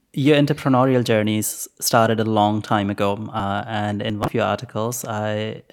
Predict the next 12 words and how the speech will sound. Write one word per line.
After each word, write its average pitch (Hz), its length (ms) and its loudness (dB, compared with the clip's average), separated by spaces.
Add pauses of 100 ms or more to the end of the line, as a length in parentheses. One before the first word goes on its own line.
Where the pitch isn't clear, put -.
read 113 320 -4
about 107 420 -4
the 110 80 -10
story 110 360 -4
of, 104 260 -8
um, 104 300 -6
selling 117 600 -4
beer 127 240 -4
at 123 400 -8
college 131 340 -4
campus. 139 480 -4
Is, - 300 -8